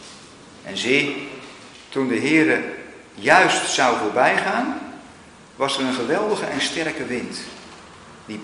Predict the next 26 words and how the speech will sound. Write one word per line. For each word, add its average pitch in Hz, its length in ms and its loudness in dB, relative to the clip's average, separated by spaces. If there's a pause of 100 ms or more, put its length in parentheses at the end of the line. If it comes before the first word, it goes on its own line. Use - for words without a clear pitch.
bergen 156 400 4
verscheurde 180 680 0
en 127 220 0
rotsen 147 360 -4
verbrijzelde, 120 760 -2 (560)
die 110 140 -8
voor 127 160 -2
de 123 60 0
Heere 147 260 0
uitging. - 400 -4 (1900)
In 113 100 -4
de 104 120 -4
wind 139 340 0 (300)
was 127 220 0
de 127 60 -6
Heere 107 240 -2
niet. 139 260 -6 (760)
En 147 200 0
na 233 220 8
de 208 80 8
wind 202 260 6
een 196 220 4
aardbeving. 247 680 4 (1120)
In 101 100 -14
de 98 180 -4
aardbeving 131 760 2